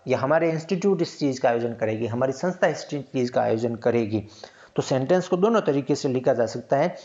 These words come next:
कि all the students are informed that। अब इस तरीके से लिखेंगे तो अपने इस-, इसका सामान्यतः सो तौर पर जो है, ए, active sentence का जो structure रहता है वो फॉलो किया जाएगा।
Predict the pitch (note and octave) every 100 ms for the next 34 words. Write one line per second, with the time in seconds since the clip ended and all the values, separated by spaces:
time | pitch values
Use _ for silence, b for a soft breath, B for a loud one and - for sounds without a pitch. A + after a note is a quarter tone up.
0 | B B - - D#3+ G3 G#3+ G3+ D#3+ C#3+
1 | - D3+ C#3 D3 D#3 D#3 - B2+ B2+ D3
2 | F3 F3+ - A3 A3+ G3+ C3 A#3+ A3 -
3 | - _ _ _ _ _ _ _ _ _
4 | - B B B - F#3 E3+ G#3 F#3+ -
5 | A3+ G#3+ A3 A3+ G#3 G3+ G#3+ G#3+ G#3+ G#3
6 | G3 F#3+ G3 F3 D#3 E3+ E3+ D#3 D#3 -
7 | E3+ E3 E3+ - F3+ G3+ G3 F#3 E3+ D3+
8 | - D3+ C#3+ D3 C#3 D3 C#3 C3+ C#3+ C#3+
9 | - - C3 C3 - - C3+ C#3+ A3 G#3
10 | D#3 C3+ C3+ C#3+ C#3 - C#3+ C3 C3 -
11 | D#3+ C3+ C3+ B2 B2+ B2 B2+ C3 B2+ B2
12 | C3+ B2+ B2+ B2+ B2+ C3